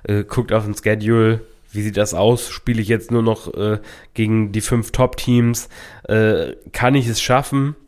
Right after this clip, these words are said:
Ne? Habe ich vielleicht die ersten fünf Wochen oder so einfach pe-, oder,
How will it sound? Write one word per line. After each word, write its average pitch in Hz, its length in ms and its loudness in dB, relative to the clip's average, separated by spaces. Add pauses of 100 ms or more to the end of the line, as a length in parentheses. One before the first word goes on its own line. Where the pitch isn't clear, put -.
(140)
Ne? 120 280 0
Habe 117 140 0
ich - 80 -8
vielleicht 113 260 -2
die 113 60 2
ersten 113 320 -2
fünf 113 300 -6
Wochen 113 320 -2
oder 104 340 0
so 107 180 -2
einfach 101 300 -2
pe-, - 160 -2
oder, 98 300 0